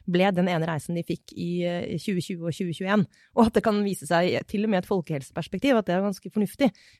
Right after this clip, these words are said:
Fordi det var ganske lav smitte også i Europa på det tidspunktet. Så jeg er sånn litt, eh, for en gangs skyld skal jeg prøve å være litt sånn forsiktig med å si at det var sånn eller sånn. Det vet vi rett og slett ikke ennå. Men det som jeg synes virker veldig spesielt, er at det er i hvert fall åpenbart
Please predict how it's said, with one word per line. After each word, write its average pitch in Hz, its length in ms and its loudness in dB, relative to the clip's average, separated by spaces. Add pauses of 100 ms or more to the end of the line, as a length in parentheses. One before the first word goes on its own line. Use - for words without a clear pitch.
Fordi 202 160 -2
det 196 80 -2
var 180 240 4
ganske 196 320 -2
lav 175 160 -2
smitte 185 400 -6
også 180 240 -6
i 165 80 -6
Europa 170 300 -4 (100)
på - 80 -4
det 185 160 -4
tidspunktet. 190 480 -2 (320)
Så - 80 -2
jeg 226 80 4
er 247 60 2
sånn 240 180 2
litt, - 240 -6
eh, - 160 -8 (240)
for - 100 -4
en 226 220 2
gangs 208 160 0
skyld 226 160 2
skal 208 140 -4
jeg - 80 -10
prøve 196 80 0
å - 20 2
være 180 80 0
litt - 80 -6
sånn 180 80 -6
forsiktig - 400 -6
med 175 60 -2
å - 20 -12
si 170 80 -4
at - 320 -8
det 165 80 -6
var 170 80 -4
sånn 151 240 -4
eller 165 160 -6
sånn. 202 160 0
Det 190 80 -2
vet 120 240 -8
vi 180 80 -2
rett - 80 -8
og 202 80 -8
slett 208 140 -6
ikke 196 100 -6
ennå. 240 160 4 (480)
Men 226 160 2
det 190 160 4
som 220 160 -2
jeg 202 240 -2
synes 190 240 -4
virker 196 240 -6
veldig 175 160 -4
spesielt, 214 480 -4
er 180 240 0
at - 80 -20
det - 400 -10
er 220 60 6
i - 20 2
hvert - 160 -2
fall 240 160 2
åpenbart 175 320 -2